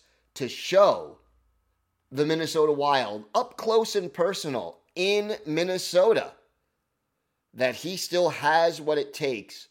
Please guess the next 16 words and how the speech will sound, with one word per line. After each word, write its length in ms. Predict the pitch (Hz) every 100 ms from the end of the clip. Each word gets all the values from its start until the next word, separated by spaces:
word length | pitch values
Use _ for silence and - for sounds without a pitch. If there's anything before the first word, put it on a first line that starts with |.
| _ _ _ _
to 120 | -
be 640 | 110 110 147 147 151 147 - _ -
an 140 | 113
effective 1120 | 90 - - - 143 147 - 143 135 131 120 - _ _ _
player 640 | - 143 151 131 120 113 -
and 240 | 127 131 131
to 120 | 135
make 540 | 120 127 185 220 - _ -
the 160 | 135
Wild 800 | 139 127 143 165 175 113 85 76 - _ _ _ -
pay 680 | - 208 254 175 80 76 _ _ _ _ _ _
for 180 | - 151
letting 360 | 147 143 135 127
him 220 | 131 120
go, 280 | 107 87 67 _ _ _ _ _ _
to, 320 | - 165 151